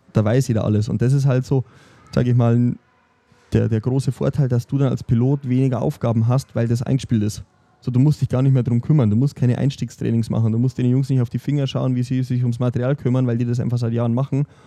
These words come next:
und genau wissen, was ich will. Und, äh, das ist im Endeffekt, sag ich mal, das, das Geheimrezept, dass du dann stressfrei bist, dass ich mich wirklich auf Athletik und aufs Fahren konzentrieren kann und nicht noch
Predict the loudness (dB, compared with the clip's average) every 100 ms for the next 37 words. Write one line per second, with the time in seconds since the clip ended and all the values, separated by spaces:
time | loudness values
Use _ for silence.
0 | -16 -2 0 2 2 2 0 0 0 -2
1 | -4 0 2 2 0 _ _ _ _ _
2 | _ -2 0 2 0 -2 0 0 2 0
3 | -2 -4 -2 0 0 -4 -2 -2 -2 -2
4 | 0 -2 -6 -8 -6 -4 0 0 0 -2
5 | -4 -8 -20 _ _ _ -12 -2 0 2
6 | 2 0 -4 -4 -8 -8 -6 -6 -4 -4
7 | -2 -4 -4 -6 -6 -2 -2 0 -2 -2
8 | -4 -6 _ _ -4 -4 -2 -4 -4 -2
9 | -4 -2 -4 -2 -2 -2 0 -2 0 0
10 | 2 0 0 0 2 0 0